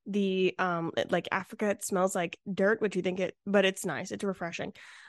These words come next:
Um, and then you fly over the Taj Mahal, and it's, like, a very jasmine scent. So orange grove smells like an orange grove. And I wanted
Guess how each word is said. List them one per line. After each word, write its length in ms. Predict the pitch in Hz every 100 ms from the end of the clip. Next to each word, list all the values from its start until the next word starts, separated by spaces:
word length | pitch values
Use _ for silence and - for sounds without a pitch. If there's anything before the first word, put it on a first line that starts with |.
| -
Um, 420 | 196 185 175 160
and 120 | -
then 120 | 208 196
you 120 | 202
fly 600 | - - 190 180 180 180 -
over 160 | 202 190
the 80 | 190
Taj 260 | 190 185
Mahal, 320 | 196 180 180 196
and 80 |
it's, 80 | 185
like, 80 | 185
a 40 |
very 180 | 185 185
jasmine 460 | 180 170 170 196 208
scent. 220 | 233 240 _ _ _
So 160 | - 185 -
orange 180 | 277 277
grove 180 | 214 202
smells 280 | - 190 185
like 160 | 196 _
an 160 | 208 208
orange 280 | - 240 220
grove. 180 | 185
And 80 | 180
I 60 | 180
wanted 520 | 196 240 302 302 240